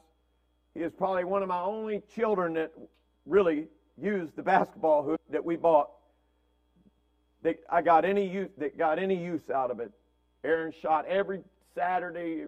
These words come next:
if he was there on Saturdays and Fridays, inevitably he was shooting 'cause he was gonna be a basketball star.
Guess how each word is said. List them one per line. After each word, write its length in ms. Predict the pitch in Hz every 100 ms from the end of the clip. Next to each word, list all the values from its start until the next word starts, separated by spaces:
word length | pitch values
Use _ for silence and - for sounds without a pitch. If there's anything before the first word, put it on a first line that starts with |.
| -
if 140 | 143
he 80 | 147
was 160 | 147 135
there 160 | 160
on 120 | 156 143
Saturdays 460 | 156 160 156 156
and 140 | 147 -
Fridays, 380 | 151 151 135 - _ _ _ _ _ _ _ _ _ 156
inevitably 640 | 165 175 151 135 120 131
he 140 | 151
was 100 | 147
shooting 380 | - 196 170 127
'cause 180 | 151 127
he 120 | 175
was 100 | 165
gonna 240 | 202 214 208
be 180 | 226 220
a 120 | 202 - _ -
basketball 600 | 196 214 - - 170 156
star. 440 | - - 151 113